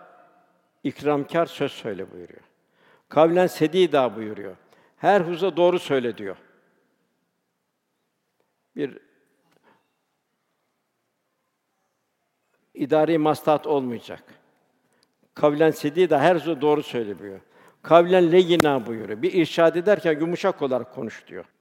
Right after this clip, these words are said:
Sert olarak ifade etme diyor. En bet ses merkeplerin sesidir buyuruyor. Kavlen leyyinâ, yumuşak konuş buyuruyor.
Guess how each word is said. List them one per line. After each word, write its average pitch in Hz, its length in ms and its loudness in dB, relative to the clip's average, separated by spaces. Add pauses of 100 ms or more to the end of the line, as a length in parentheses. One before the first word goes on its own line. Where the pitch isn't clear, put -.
(540)
Sert - 300 0 (220)
olarak 151 480 -2
ifade 147 400 -4
etme 123 340 -10
diyor. - 160 -20 (520)
En 160 380 0
bet 170 260 2
ses - 540 -2 (360)
merkeplerin 156 580 0
sesidir 117 540 -8
buyuruyor. 82 360 -16 (2000)
Kavlen 170 480 4
leyyinâ, 170 400 4
yumuşak 160 540 0
konuş 127 320 -6 (100)
buyuruyor. 98 400 -12